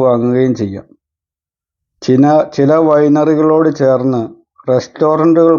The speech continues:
കൂടി പ്രവർത്തിക്കുന്നുണ്ട്. വൈവിധ്യമാർന്ന ഭക്ഷണപാനീയങ്ങൾ ആസ്വദിക്കാം. ഈ കാണുന്നതെല്ലാം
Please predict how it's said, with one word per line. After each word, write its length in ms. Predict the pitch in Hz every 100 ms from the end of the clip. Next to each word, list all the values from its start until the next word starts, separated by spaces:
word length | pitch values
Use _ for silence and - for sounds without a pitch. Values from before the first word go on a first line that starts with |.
| 165
കൂടി 220 | 160 156 - - _ -
പ്രവർത്തിക്കുന്നുണ്ട്. 800 | 113 117 113 120 120 107 92 90 _ _ _ _ _ _ _ _ -
വൈവിധ്യമാർന്ന 880 | 117 127 143 143 156 147 147 139 139 139 - _ -
ഭക്ഷണപാനീയങ്ങൾ 920 | 110 - 131 127 123 120 120 120 110 98 _ _ _ _ _ _ 107
ആസ്വദിക്കാം. 560 | 107 - 104 98 - - _ _ _ _ _ _ _ _ _ _ 135
ഈ 60 | 143
കാണുന്നതെല്ലാം 920 | 147 143 151 170 160 143 143 151